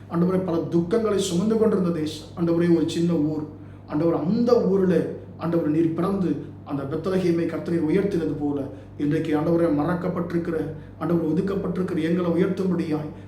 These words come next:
கர்த்தாவே, இந்த உலகத்தில் நீர் பிறந்தீர் ஆண்டவரே. அப்பா, எங்களுக்காய்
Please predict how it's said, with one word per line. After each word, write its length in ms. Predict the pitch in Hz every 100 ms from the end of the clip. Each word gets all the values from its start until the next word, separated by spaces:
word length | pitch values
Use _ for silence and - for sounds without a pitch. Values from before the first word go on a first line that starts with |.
| -
கர்த்தாவே, 340 | 160 185 185
இந்த 200 | 185 180
உலகத்தில் 420 | 175 190 202 - 175
நீர் 280 | 151 156
பிறந்தீர் 320 | 185 202 190 170
ஆண்டவரே. 400 | 156 151 151 151 143 - - 147
அப்பா, 200 | 143 156
எங்களுக்காய் 680 | 156 202 208 - 202 180